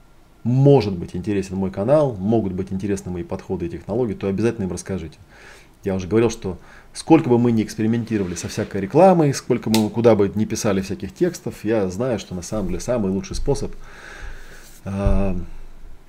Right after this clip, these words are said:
донести что-то до других людей, это попросить этих лю-, тех, кто меня уже знает, тех, кто уже пользуется тем, чему я обучаю, попросить рассказать своим знакомым, тем, которым это будет полезно, как вы считаете, да?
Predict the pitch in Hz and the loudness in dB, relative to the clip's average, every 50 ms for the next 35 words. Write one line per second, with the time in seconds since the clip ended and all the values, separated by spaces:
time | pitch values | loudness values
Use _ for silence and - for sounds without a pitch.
0 | - _ - - - _ _ - _ - - - 110 117 113 131 139 143 131 110 | -20 _ -20 -20 -20 _ _ -18 _ -16 -16 -8 -6 2 6 8 8 8 8 6
1 | - 123 113 110 - 98 101 95 87 90 110 107 104 98 - 113 113 123 - 165 | 2 -2 -2 -2 -2 -6 -6 -6 -2 0 0 0 0 0 0 0 8 10 10 10
2 | 143 107 90 - - - - 107 - - 110 - 147 143 104 87 98 95 95 98 | 10 6 0 -6 -8 -8 -8 -8 -4 -4 -2 0 0 -2 0 -4 -6 -6 -4 -6
3 | 101 107 - - _ _ - - 113 - - - 113 113 117 113 110 98 101 98 | -6 -6 -8 -16 _ _ 6 6 6 6 2 2 2 4 4 4 4 2 2 0
4 | 101 98 110 147 196 202 185 165 - - - - - - - - 95 90 95 95 | -2 2 4 6 8 8 6 4 0 -4 -2 -2 -2 -2 -4 -8 -6 -6 -6 -2
5 | - 147 156 151 139 127 110 - 104 - - 110 101 95 92 95 - - 101 98 | 2 2 4 4 4 0 -4 -6 -10 -4 -4 -2 -2 -2 -6 -8 -10 -6 -4 -2
6 | 95 95 87 87 85 - - 85 85 82 80 78 80 - - - 98 - 107 92 | -2 -2 -2 -4 -6 -6 -8 -8 -8 -8 -10 -10 -14 -16 -10 -10 -8 -6 -6 -6
7 | 120 131 - - - - - - 98 107 107 104 - - 95 92 87 87 95 95 | -6 -6 -6 -8 -10 -8 -6 -2 0 0 0 0 -2 -4 -4 -4 -4 -6 -6 -2
8 | - 151 120 92 85 - - 120 120 107 - - 85 90 104 98 87 80 - 82 | -2 -2 -2 -2 -4 -2 -2 0 0 0 -6 -8 -4 -4 -2 -2 -4 -6 -8 -10
9 | 78 82 87 92 - - _ - 90 92 87 85 85 82 78 82 78 80 - _ | -10 -8 -10 -10 -10 -12 _ -8 -6 -4 -4 -4 -4 -6 -6 -10 -12 -12 -18 _
10 | - _ - - - - - - - - - - - 80 - - - - 85 98 | -20 _ -8 -6 -6 -6 -6 -8 -12 -12 -14 -14 -14 -14 -14 -14 -12 -10 -10 -10